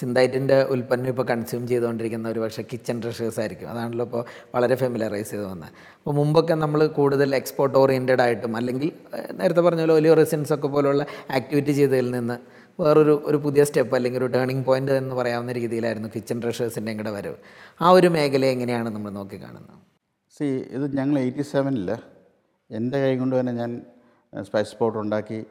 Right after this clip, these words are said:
Speaker 2: ലോക്കൽ വിറ്റുകൊണ്ടിരുന്നതാണ്. ആ, അത് കഴിഞ്ഞിട്ട് ഞങ്ങളൊരു ടു ഇയേഴ്സ് നടത്തി കഴിഞ്ഞപ്പോൾ അത് നിർത്തി. നിർത്തി കഴിഞ്ഞിട്ട് പിന്നെ റീസ്റ്റാർട്ട് ചെയ്തതാണ് Integro, ലൈക്ക് കിച്ചൺ ട്രഷേഴ്സ്. ഈ കിച്ചൺ ട്രഷേഴ്സ് സ്റ്റാർട്ട് ചെയ്തപ്പം നമുക്കൊരു ബേസ് ഉണ്ടായിരുന്നു നമ്മുടെ കയ്യിൽ. എന്താ, പക്ഷേ നമുക്കൊരു മാർക്കറ്റ്,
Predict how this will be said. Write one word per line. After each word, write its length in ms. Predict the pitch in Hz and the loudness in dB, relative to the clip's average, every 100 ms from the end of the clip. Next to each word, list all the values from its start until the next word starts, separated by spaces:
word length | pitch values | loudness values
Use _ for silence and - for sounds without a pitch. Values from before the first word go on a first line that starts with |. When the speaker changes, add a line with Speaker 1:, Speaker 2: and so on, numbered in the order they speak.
| _ _ - | _ _ -14
Speaker 2:
ലോക്കൽ 500 | 104 107 113 117 135 | -2 2 2 2 0
വിറ്റുകൊണ്ടിരുന്നതാണ്. 680 | 113 110 104 104 98 82 80 - _ _ _ _ - _ | 0 -2 -4 -4 -6 -6 -8 -14 _ _ _ _ -20 _
ആ, 300 | 127 95 - - _ _ _ _ _ _ | -4 -4 -6 -16 _ _ _ _ _ _
അത് 140 | 117 151 | 4 6
കഴിഞ്ഞിട്ട് 280 | 147 139 147 | 6 4 0
ഞങ്ങളൊരു 460 | 135 135 135 139 139 | -2 0 0 0 -2
ടു 160 | 139 151 | 0 2
ഇയേഴ്സ് 260 | 139 135 - | 2 0 -2
നടത്തി 260 | 120 110 117 | -6 -4 -6
കഴിഞ്ഞപ്പോൾ 340 | 113 117 113 | -6 -6 -6
അത് 160 | 110 101 | -6 -4
നിർത്തി. 320 | 104 - 90 - _ _ _ _ 104 | -6 -6 -14 -16 _ _ _ _ -12
നിർത്തി 200 | 107 120 | -8 -6
കഴിഞ്ഞിട്ട് 400 | 113 110 120 120 - _ _ | -4 -6 -8 -12 -16 _ _
പിന്നെ 180 | 123 139 | -2 0
റീസ്റ്റാർട്ട് 500 | 135 139 135 143 139 | 4 2 4 2 2
ചെയ്തതാണ് 280 | 120 107 110 | 0 -2 -4
Integro, 360 | 104 98 90 78 - _ _ _ _ _ _ - | -6 -6 -6 -8 -12 _ _ _ _ _ _ -8
ലൈക്ക് 200 | 110 113 | -6 -6
കിച്ചൺ 300 | - 117 113 | -8 -4 -4
ട്രഷേഴ്സ്. 400 | 104 - 82 - - _ - | -4 -6 -8 -10 -20 _ -18
ഈ 40 | |
കിച്ചൺ 240 | 117 117 135 | -10 -6 -4
ട്രഷേഴ്സ് 200 | 147 147 | -4 -2
സ്റ്റാർട്ട് 260 | 139 131 | -2 0
ചെയ്തപ്പം 340 | 135 131 139 135 | -2 -2 -4 -4
നമുക്കൊരു 260 | 127 147 | -2 -4
ബേസ് 480 | 127 117 135 160 160 | -4 -2 0 0 -2
ഉണ്ടായിരുന്നു 300 | 113 90 90 | -4 -4 -4
നമ്മുടെ 140 | 92 87 | -6 -6
കയ്യിൽ. 200 | 85 - - - - - - | -6 -10 -16 -20 -20 -20 -6
എന്താ, 360 | 113 135 143 - | 0 2 2 0
പക്ഷേ 200 | 117 135 | -4 -6
നമുക്കൊരു 260 | 131 143 | -4 -4
മാർക്കറ്റ്, 400 | 127 120 127 156 | -2 -2 -2 -4